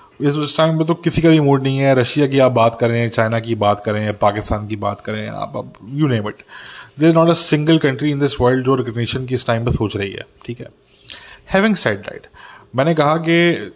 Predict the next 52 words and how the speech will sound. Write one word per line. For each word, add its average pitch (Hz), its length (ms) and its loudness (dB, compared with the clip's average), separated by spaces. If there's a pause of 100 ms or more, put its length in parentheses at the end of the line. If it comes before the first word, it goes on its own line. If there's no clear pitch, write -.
(100)
India 139 280 2
की 165 140 0
रीएंट्री 139 400 2
का 156 80 2
बार-बार 123 280 2
मैं 127 120 -4
जो 123 100 -2
कह 107 160 -2
रहा 101 120 -2
हूँ, 98 200 -14
मैं 143 300 2
इस 151 180 -2
हवाले 139 220 4
से 151 100 0
नहीं 160 100 -2
कह 151 120 2
रहा 139 100 4
कि 143 140 -2
इंडिया 131 500 2
अफगानिस्तान 117 720 0
की 120 100 -8
जो 120 100 -2
रिजीम 113 420 -4
है 117 100 0
तालिबान 107 420 0
का, 120 180 -10
इन-, 117 140 -8
इनको 113 220 -4
recognize 107 400 -2
कर 110 100 -4
लेगा। 101 340 -10 (1700)
Short 196 340 2
of 160 120 -2
recognition 143 440 -2
बहुत 127 380 0
सी 135 80 -12
चीज़ें 131 200 0
हो 117 100 4
सकती 110 320 -4
हैं, 135 140 -6
अ, - 840 -2
जिसको 127 480 2
हम 123 180 -2
कह 120 180 0
सकें 123 280 -2
कि 123 140 2
यार 123 120 2
ये 120 180 0
अंडरस्टैंडिंग 117 600 0
हो 104 80 0
गई 98 120 -4
है 107 200 -12